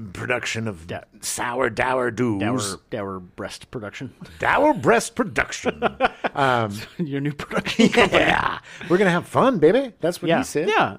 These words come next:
Speaker 2: yeah. Uh, Badham renamed the computer Whopper, feeling the name of norrad's single integrated operational plan was
Speaker 1: boring and told you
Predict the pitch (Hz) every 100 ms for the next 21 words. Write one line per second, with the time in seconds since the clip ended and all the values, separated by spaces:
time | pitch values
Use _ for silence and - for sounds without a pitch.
0 | _ 170 92 - _ - - - - 156
1 | 160 147 226 202 196 233 220 190 160 -
2 | 151 190 139 120 - 233 - 127 165 190
3 | - - 156 147 135 135 139 123 120 123
4 | 117 110 - - 160 151 143 - 120 135
5 | 139 135 123 120 - 117 117 127 - 123
6 | 110 107 101 101 101 104 98 90 85 82
7 | 90 254 269 285 233 117 - 156 196 110
8 | 190